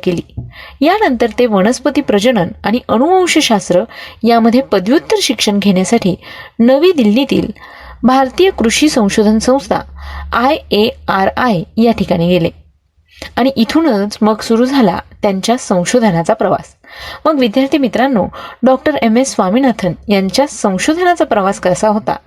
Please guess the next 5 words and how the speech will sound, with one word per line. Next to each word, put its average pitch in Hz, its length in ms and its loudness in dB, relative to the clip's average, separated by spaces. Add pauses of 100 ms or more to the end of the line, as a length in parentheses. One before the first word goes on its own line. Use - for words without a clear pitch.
ते 220 80 2
जाणून 175 300 -2
घेऊया. 185 260 4 (720)
नेदरलँडच्या 233 840 2 (480)
वेगेनिंगेन 220 800 2